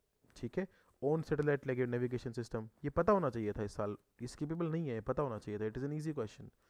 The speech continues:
यूपीएससी ने पहले भी पूछा है इन लाइंस पे ना, सैटेलाइट नेविगेशन सिस्टम पहले पूछे हैं यूपीएससी ने। But चलो नेक्स्ट ईयर के लिए प्रिपेयर करो, देख लो कि वर्ल्ड में सैटेलाइट नेविगेशन सिस्टम किसके, उनके नाम देख लो,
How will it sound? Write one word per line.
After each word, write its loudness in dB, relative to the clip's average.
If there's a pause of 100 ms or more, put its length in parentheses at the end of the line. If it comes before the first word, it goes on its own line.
(320)
यूपीएससी -2
ने 2 (100)
पहले 8
भी 2
पूछा -2
है 2
इन -2
लाइंस -2
पे -4
ना, 0 (460)
सैटेलाइट 2
नेविगेशन 0
सिस्टम -2
पहले 2
पूछे -2
हैं 0
यूपीएससी -6
ने। -10 (580)
But 2
चलो 2
नेक्स्ट -2
ईयर 6
के 0
लिए 2
प्रिपेयर 2
करो, 0
देख 0
लो 2
कि 0
वर्ल्ड 2
में -4
सैटेलाइट 2
नेविगेशन -4
सिस्टम -6
किसके, -2
उनके 0
नाम 6
देख 2
लो, -2